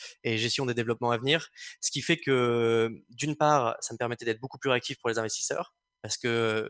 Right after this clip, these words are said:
il y avait pas d'équipe qui dépendait de moi. Euh, j'avais, j'avais, la croissance ne dépendait pas de moi non plus. Donc ça, c'était, c'était extrêmement important. Et la deuxième chose, c'est que pendant le process de levée de fonds, on a pu quand même, et le momentum est hyper important, on a pu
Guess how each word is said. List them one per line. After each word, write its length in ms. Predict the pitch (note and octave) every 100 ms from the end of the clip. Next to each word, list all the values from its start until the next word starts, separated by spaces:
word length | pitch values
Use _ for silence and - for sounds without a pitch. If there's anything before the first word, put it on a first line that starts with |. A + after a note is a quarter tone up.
| C#3
il 80 | A#2
y 40 |
avait 60 | G#2
pas 120 | A#2
d'équipe 260 | A#2 C3
qui 80 | -
dépendait 300 | B2 A#2+ A2+
de 80 | A#2
moi. 280 | A#2 B2 C3 _ - - _ A#2+
Euh, 440 | G#2+ G#2+ G#2+ A2+ A2+
j'avais, 580 | A#2+ G#2+ A2 G#2+ A2 A#2
j'avais, 440 | A2 G#2 G#2+ G#2+
la 120 | A2+
croissance 460 | - B2 - C3 A#2+
ne 60 |
dépendait 260 | A2+ A#2 A2+
pas 100 | A#2
de 80 | A2+
moi 80 | A#2
non 140 | A2+
plus. 200 | - F3 -
Donc 140 | A#2
ça, 100 | A#2+
c'était, 420 | - A#2 A2 A2 -
c'était 280 | - -
extrêmement 360 | A2+ - A#2 A2+
important. 360 | A2+ A2+ D#3 - _ - - - -
Et 100 | B2
la 100 | B2
deuxième 300 | C#3+ C3+ C3
chose, 440 | E3 F3+ G#3+ D#3+
c'est 180 | - -
que 140 | - B2
pendant 320 | - D3+ D#3+
le 60 |
process 360 | D3+ C#3 - C3+
de 80 | B2
levée 160 | A2+
de 80 | A2+
fonds, 220 | - D#3+ G3+ _ _ _ _ -
on 120 | A#2+
a 80 | B2
pu 140 | D#3
quand 180 | - D#3
même, 260 | D#3 C#3 - _
et 60 | A#2+
le 80 | A2+
momentum 400 | A2+ A2+ C3+ A#2
est 60 |
hyper 180 | G#2 A2+
important, 420 | G#2+ A2 D#3 E3 -
on 100 | A#2+
a 80 |
pu 140 | A#2+